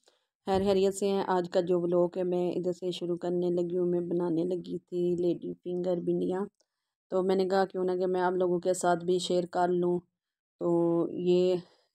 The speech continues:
जो है, गर्मियों की सब्ज़ी है, तो फिर, अ, अभी तो नई नई आई है, मैंने कहा, अ, चलो बना लेती हूँ। बच्चों को भी पसंद है, हसन और अमान की फेवरेट सब्ज़ी है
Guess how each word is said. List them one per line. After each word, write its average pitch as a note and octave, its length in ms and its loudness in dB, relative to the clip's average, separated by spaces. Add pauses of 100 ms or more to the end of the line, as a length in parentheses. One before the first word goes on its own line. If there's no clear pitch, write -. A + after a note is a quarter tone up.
(100)
जो F#3 180 2
है, F#3 140 2
गर्मियों F3+ 520 2
की F3+ 240 0 (920)
सब्ज़ी F#3 440 2
है, F#3+ 180 4 (520)
तो E3 1000 -4
फिर, F3+ 280 0 (320)
अ, F3+ 260 2
अभी F#3+ 180 2
तो G#3 140 2
नई G3+ 260 4
नई G3+ 260 4
आई F3+ 220 4
है, F#3+ 120 4
मैंने F#3 200 0
कहा, F#3 220 4 (1120)
अ, F3 220 4
चलो F#3+ 320 4
बना F#3 340 6
लेती F#3+ 300 6
हूँ। F#3+ 160 4 (220)
बच्चों G3+ 260 4
को G#3+ 120 4
भी G3+ 120 4
पसंद G3+ 360 2
है, G3 60 2
हसन G3+ 320 2
और F#3+ 100 4
अमान F#3 400 4
की G3 160 -2
फेवरेट F#3 460 4
सब्ज़ी F3 480 0
है F3 140 4